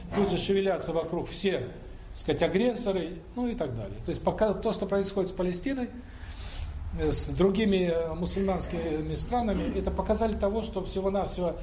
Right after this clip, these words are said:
у Израиля растёт внутренняя агрессия. И тут же на неё реагируют соседи. Всего-навсего.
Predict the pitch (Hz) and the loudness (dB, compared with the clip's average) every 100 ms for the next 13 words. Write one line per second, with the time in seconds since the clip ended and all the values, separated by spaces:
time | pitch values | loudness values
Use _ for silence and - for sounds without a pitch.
0 | - - - - - - 165 170 170 170 | -10 -10 -8 -8 -8 -2 2 4 4 4
1 | 202 220 190 175 - 185 160 202 196 165 | 4 4 2 0 0 -2 0 -2 -2 -4
2 | 151 135 123 113 - - - - - - | -4 -4 -4 -6 -6 -8 -8 -8 -8 -8
3 | - - - - - - - 123 262 202 | -8 -10 -8 -8 -8 -6 -4 2 4 6
4 | 196 180 208 208 165 - 180 165 - - | 4 6 4 4 2 0 -2 -2 -4 -6
5 | 123 - - - 214 220 - - | -6 -6 -6 -2 0 0 -2 -4